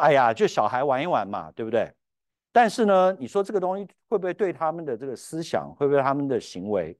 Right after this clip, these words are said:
有影响？当然会有影响啊。但是也许不是到偶像层级，但是也可能会到偶像层级。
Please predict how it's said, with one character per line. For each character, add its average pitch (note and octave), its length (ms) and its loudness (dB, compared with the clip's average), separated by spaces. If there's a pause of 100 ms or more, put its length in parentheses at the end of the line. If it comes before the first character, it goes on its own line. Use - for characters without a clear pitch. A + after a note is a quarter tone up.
(160)
有 F2+ 160 -6
影 E2+ 180 -10
响？ F2 240 -8 (600)
当 D#4 120 4
然 F3+ 160 4
会 D#3+ 120 4
有 A2+ 80 2
影 G2 120 -4
响 F#2+ 220 -4
啊。 D2+ 240 -8 (580)
但 B3 140 6
是 A#3+ 300 4
也 F#3 180 6
许 G3 220 0
不 A#2 120 0
是 G#3+ 160 0
到 G3+ 240 4 (200)
偶 A#2 340 -4
像 D#3+ 260 0
层 G2+ 220 -10
级， F#2 220 -12
但 F#3+ 180 2
是 E3+ 160 -2
也 C#3+ 200 4
可 - 360 -4
能 F2+ 260 -4
会 C#3+ 140 4
到 B2 220 6
偶 C#2+ 80 -8
像 F2+ 180 -4
层 D2+ 220 -16
级。 B1+ 160 -20